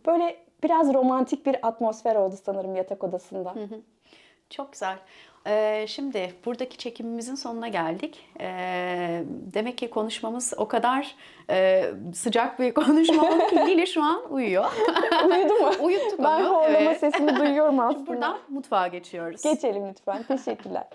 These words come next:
Speaker 2: Şimdi mutfaktayız. Ee,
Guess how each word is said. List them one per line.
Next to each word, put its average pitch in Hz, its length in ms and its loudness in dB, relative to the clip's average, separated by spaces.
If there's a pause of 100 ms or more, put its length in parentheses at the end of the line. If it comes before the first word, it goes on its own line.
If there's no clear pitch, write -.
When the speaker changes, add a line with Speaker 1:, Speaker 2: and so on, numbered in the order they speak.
(440)
Speaker 2:
Şimdi 247 400 -6
mutfaktayız. 214 1000 -8 (100)
Ee, 190 260 -4